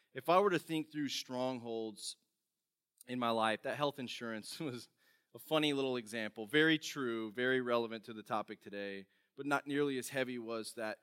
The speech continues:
three-year season of my life where anxiety was swallowing me alive. I, I had spent three, I had made three trips to the emergency room with, with, with a self-diagnosed heart attack.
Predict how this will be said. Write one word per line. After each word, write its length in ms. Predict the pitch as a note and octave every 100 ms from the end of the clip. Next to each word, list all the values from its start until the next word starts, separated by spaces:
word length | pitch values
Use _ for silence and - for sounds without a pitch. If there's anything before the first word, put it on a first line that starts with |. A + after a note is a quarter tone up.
| _ _ _ -
three-year 340 | D3+ C#3+ C3+
season 400 | - C3+ A#2 A#2+
of 60 | A#2
my 100 | A2+
life 400 | A2 G#2+ G#2 - - _ _ -
where 180 | B2+
anxiety 600 | B2 A#2+ G2+ A#2+ A2+ A2
was 160 | G#2 G#2
swallowing 520 | - A2 G2+ G2+ G2
me 100 | F#2
alive. 480 | F2+ E2 D#2 D#2+ D#2 _ _ _ _ _ _ _ C3
I, 120 | C3
I 180 | B2+ C#3+
had 180 | D3+ C#3
spent 340 | - D3 C3 -
three, 600 | D3+ D#3 E3 E3 D3+ C#3 _ -
I 100 | C#3
had 120 | C#3+
made 240 | D3 C#3 -
three 200 | F3 F#3
trips 360 | - D#3 A#2+
to 120 | - C3
the 140 | C3
emergency 600 | B2 B2 A#2+ A2+ - A2+
room 480 | A2 G#2+ G#2 G2+ G2 _ _ _ _ _ _ _ -
with, 160 | B2 - -
with, 240 | A#2+ A2 - -
with 160 | A#2+ G#2+ _ _ A2+
a 280 | A2 G#2 -
self-diagnosed 1200 | - - D#3+ - C3+ C3+ D3+ C3 B2+ A#2+ - - _
heart 160 | A#2+ G#2+
attack. 360 | - G2+ F2+